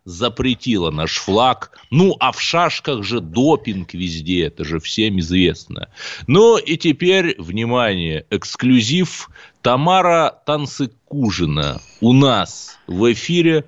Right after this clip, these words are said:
расскажет о том, как же всё это было. Тамара Михайловна,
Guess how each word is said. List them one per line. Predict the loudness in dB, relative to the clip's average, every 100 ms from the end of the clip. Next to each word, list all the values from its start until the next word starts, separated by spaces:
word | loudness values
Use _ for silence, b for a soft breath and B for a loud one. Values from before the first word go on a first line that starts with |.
| _ -2
расскажет | 2 2 -2 -4 0 0 0 -6 -6
о | -6 -4
том, | 0 0 0 -4 -10 _ 0
как | 0 0
же | -4 -6
всё | -6 -2 0 2
это | 0 0 0 -2
было. | -4 0 2 2 -2 -6 -2
Тамара | 2 4 2
Михайловна, | 0 -4 -4 -2 -2 -4 -8